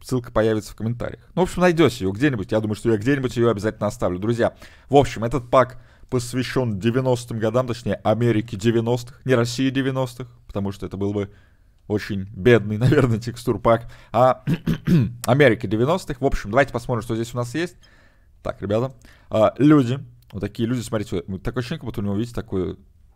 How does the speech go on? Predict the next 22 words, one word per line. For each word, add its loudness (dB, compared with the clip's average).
как -14
будто -14
бы -6
он -4
з-, -12
з-, -12
скалится, 0
знаете, -6
у -6
него -8
такие -4
злые 2
зубы, -2
он -2
такой, -8
типа, -12
«Эх, -6
девяностые -2
годы, 0
Америка, -2
бандиты -4
везде, -2